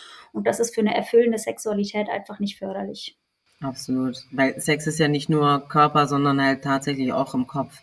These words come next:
Speaker 1: Ja.
Speaker 2: Ich hab mal eine Frage, es gibt so einen Mythos von Sportlern, die vor Spielen keinen Sex haben, weil sie sagen, die bekommen davon lahme Beine oder können nicht dieselbe Leistung abrufen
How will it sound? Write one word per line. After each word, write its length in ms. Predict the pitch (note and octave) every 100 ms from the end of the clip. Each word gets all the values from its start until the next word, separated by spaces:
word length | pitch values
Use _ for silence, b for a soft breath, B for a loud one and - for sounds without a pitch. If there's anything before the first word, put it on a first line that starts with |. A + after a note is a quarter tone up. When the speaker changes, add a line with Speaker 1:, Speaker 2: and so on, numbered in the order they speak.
| _
Speaker 1:
Ja. 140 | G#3 G3+ - _
Speaker 2:
Ich 180 | E3 G3+
hab 100 | B3
mal 60 | C#4
eine 140 | A#3
Frage, 340 | D#3 D#3+ E3+
es 120 | D3+ E3+
gibt 180 | E3+
so 100 | -
einen 300 | D#3 D3+ D3
Mythos 680 | D#3 F3+ - D3 D3+ B2+ - D3
von 180 | D3
Sportlern, 600 | C#3+ - D3+ D3 C3+ C#3+
die 240 | C#3 C#3+ C#3
vor 340 | - C#3 C#3+
Spielen 720 | D3 - D#3+ D#3 D#3 D3+ D3+
keinen 320 | - D3 D3+ D#3
Sex 340 | D#3 - -
haben, 340 | A#2 A#2+ A2 G#2+
weil 180 | B2+ B2+
sie 60 |
sagen, 260 | B2+ B2+ C3+
die 80 | C3+
bekommen 460 | C3+ C3 - C#3+
davon 400 | C3+ - C3+ C3+
lahme 340 | B2+ C3 C#3 C3
Beine 460 | C3 C3 C3 C3+
oder 180 | B2 B2+
können 220 | - D#3
nicht 240 | E3 D#3+ -
dieselbe 320 | C3+ D3 C#3
Leistung 400 | C3 C#3 - C3
abrufen 640 | A#2 B2 C3 B2+ C3+ C3